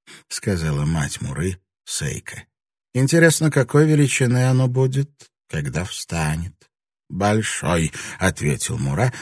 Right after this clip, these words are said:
и все засмеялись. Его мать, жена, друзья, слуги и лекарь. «Я думаю, их жены должны быть очень выносливы»,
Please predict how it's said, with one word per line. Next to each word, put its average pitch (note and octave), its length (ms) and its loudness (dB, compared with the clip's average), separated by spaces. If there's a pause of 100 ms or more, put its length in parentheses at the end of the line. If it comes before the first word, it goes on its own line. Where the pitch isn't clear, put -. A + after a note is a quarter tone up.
(120)
и F2+ 100 2
все D2+ 260 -2
засмеялись. C#2+ 800 -4 (200)
Его D#2+ 240 -2
мать, A2 420 -2 (220)
жена, - 580 -2 (220)
друзья, D2+ 680 -4 (140)
слуги C#2+ 600 -4 (180)
и D#2 100 0
лекарь. C2 640 -6 (300)
«Я C3 220 4
думаю, D#3 360 6
их D3 80 6
жены C#3 300 6
должны D3+ 320 6
быть D#3 260 2
очень D3 380 4
выносливы», E3 920 4